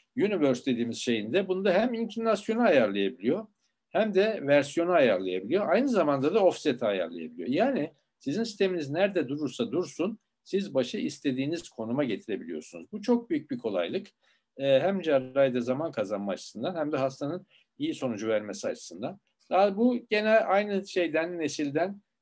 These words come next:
Zimmer'in bir protezi. Burada da, burada protezin içinden geçen bir yuvarlak, e, içinde vidayı sokarak bu vida sıkıştırıyor. Başı istediğiniz pozisyonda ve istediğiniz, ya, versiyonda ve yükseklikte tutabiliyorsunuz. Aynı zamanda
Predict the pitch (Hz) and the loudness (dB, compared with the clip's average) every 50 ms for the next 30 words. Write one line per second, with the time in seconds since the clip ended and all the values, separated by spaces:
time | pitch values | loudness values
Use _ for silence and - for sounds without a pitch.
0 | _ _ - 110 131 190 196 196 185 151 127 123 123 117 113 117 107 - - 113 | _ _ -10 -4 -2 -2 0 0 0 0 2 2 0 -2 -2 -4 -8 -6 -6 -6
1 | - 107 117 110 104 135 156 175 196 220 294 285 285 226 156 165 190 190 208 196 | -6 -4 -6 -6 -6 -4 -4 -4 -2 -2 0 0 0 0 -2 -4 -6 -6 -8 -6
2 | - 196 190 175 - 190 190 - 220 190 - - 175 170 165 160 156 160 147 - | -2 -2 -2 0 0 -2 -4 -4 -6 -12 -10 -6 -4 -4 -4 -2 -4 -4 -2 -2
3 | 190 190 185 175 160 170 165 - 170 156 151 147 151 156 160 170 165 - _ _ | -2 -2 -2 -2 -4 -6 -6 -4 -2 0 2 2 2 2 0 0 -2 -4 _ _
4 | _ _ _ _ _ _ _ - 139 139 139 131 143 139 - - 135 131 131 160 | _ _ _ _ _ _ _ -8 -6 -4 -4 -4 -6 -6 -8 -8 -4 0 0 2
5 | 180 175 165 151 135 147 156 151 147 - 156 139 - 175 170 165 156 - - 156 | 2 0 -2 -2 0 2 2 2 0 0 -4 -2 0 2 2 2 0 -2 -4 -4
6 | 156 156 151 143 143 139 131 - - - - 139 - - - 143 131 127 139 165 | -2 -2 0 2 2 0 0 -2 -8 -10 -8 -8 -8 -8 -4 0 2 2 2 2
7 | 185 - _ _ _ _ _ - 135 147 143 - 220 190 - - - 180 175 170 | 0 -2 _ _ _ _ _ -4 -2 -2 -2 -2 -4 -4 -4 -2 0 0 0 0
8 | 180 202 196 202 - 156 143 127 123 - 135 127 139 151 180 175 151 139 139 - | 0 -2 -4 -2 -2 0 0 0 0 -2 -2 -2 2 2 2 2 2 0 -2 -4
9 | - 143 131 143 156 160 147 135 120 123 120 120 120 120 131 135 135 127 - - | -4 -4 -4 -4 -6 -6 -4 -2 0 2 2 2 2 4 4 4 4 2 0 -2
10 | 131 127 123 135 139 170 190 185 - _ _ _ _ _ _ - 131 143 143 135 | -2 -2 -2 0 0 0 0 0 -2 _ _ _ _ _ _ -4 0 0 0 0
11 | 139 - - 143 123 - 123 120 - - - - - - - 135 127 123 117 113 | -2 -4 -4 -4 -4 -6 -10 -8 -6 -6 -6 -6 -6 -6 -4 -2 0 0 0 0
12 | 98 - - - 120 139 220 226 - - - - _ _ _ _ _ _ _ _ | -2 -4 -6 -8 -8 -8 -8 -10 -12 -16 -16 -18 _ _ _ _ _ _ _ _
13 | _ _ _ _ _ _ _ - 156 196 220 240 233 220 214 208 214 208 202 202 | _ _ _ _ _ _ _ 2 4 4 4 4 4 4 4 4 4 4 6 6
14 | 220 214 | 6 4